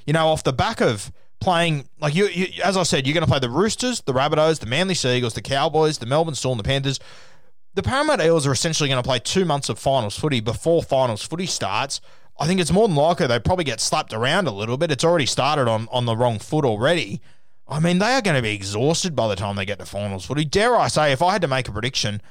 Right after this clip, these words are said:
I wouldn't be shocked if these guys go out in straight sets. It might not even be straight sets. It might be straight set, realistically. If, if they finish sixth, they're only gonna have one, one, one bite of the cherry, one loss and they're out. Their advantage is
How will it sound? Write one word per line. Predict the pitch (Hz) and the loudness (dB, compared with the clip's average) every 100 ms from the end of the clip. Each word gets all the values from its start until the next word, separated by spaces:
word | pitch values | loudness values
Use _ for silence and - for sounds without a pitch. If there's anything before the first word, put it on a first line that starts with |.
| - - - - | -18 -20 -16 -6
I | 185 | -2
wouldn't | 233 208 | 0 0
be | 127 | 0
shocked | - 123 | 0 0
if | 139 | -2
these | 117 107 | -4 -4
guys | 113 113 | 0 0
go | 104 113 | 0 -2
out | 104 | -4
in | - | -4
straight | - 123 104 | -2 -2 -2
sets. | - 151 175 | -2 0 0
It | |
might | 185 240 | 2 2
not | 220 | 2
even | 151 123 | 0 0
be | 117 | -2
straight | - 143 123 | 0 0 0
sets. | - 170 185 143 | -2 -2 -2 -2
It | 170 | 0
might | 202 233 | 0 0
be | 190 | -2
straight | - 139 120 | -2 0 -2
set, | - - 180 208 - - - - - - - | -4 -2 -2 -4 -6 -12 -16 -20 -20 -20 -6
realistically. | 175 190 165 180 - - - 120 | 0 2 2 0 -2 -6 -4 -2
If, | 131 - | -4 -4
if | 170 | -2
they | 202 | -2
finish | 185 156 120 | -2 -4 -2
sixth, | 214 190 | -2 0
they're | 185 185 | 2 2
only | 165 | 2
gonna | 131 117 | -2 -2
have | 120 185 | -2 -2
one, | 143 135 | 0 -2
one, | 123 127 120 | 2 2 2
one | 127 | 2
bite | 120 113 | 2 0
of | 98 | -2
the | |
cherry, | - 147 139 | -2 0 2
one | 135 156 | 2 2
loss | 135 131 - | 2 0 0
and | 107 | -4
they're | 107 | -2
out. | 147 156 | 0 0
Their | 135 139 | 0 0
advantage | 135 170 175 127 120 | 2 2 2 2 2
is | 165 104 92 | 2 0 -6